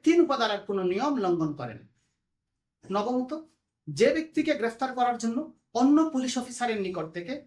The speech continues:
অনুরোধ পাওয়া গেছে। ফৌজদারি কার্যবিধির এই ধারায় অনেক অপপ্রয়োগ রয়েছে, সেই জন্য বর্তমান সরকার এই ধারাকে সংশোধনের উদ্যোগ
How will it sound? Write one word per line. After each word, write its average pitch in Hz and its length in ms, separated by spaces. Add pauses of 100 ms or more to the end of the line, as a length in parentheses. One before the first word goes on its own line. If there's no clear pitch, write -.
(260)
অনুরোধ 262 340 (180)
পাওয়া 170 260
গেছে। - 220 (1400)
ফৌজদারি 269 380
কার্যবিধির 294 540
এই 240 140
ধারায় 247 280
অনেক 247 140 (200)
অপপ্রয়োগ 240 520
রয়েছে, 214 240 (360)
সেই 240 160
জন্য 285 140 (100)
বর্তমান 247 380
সরকার 240 240 (160)
এই 226 120
ধারাকে 233 280 (100)
সংশোধনের 220 460 (100)
উদ্যোগ 180 220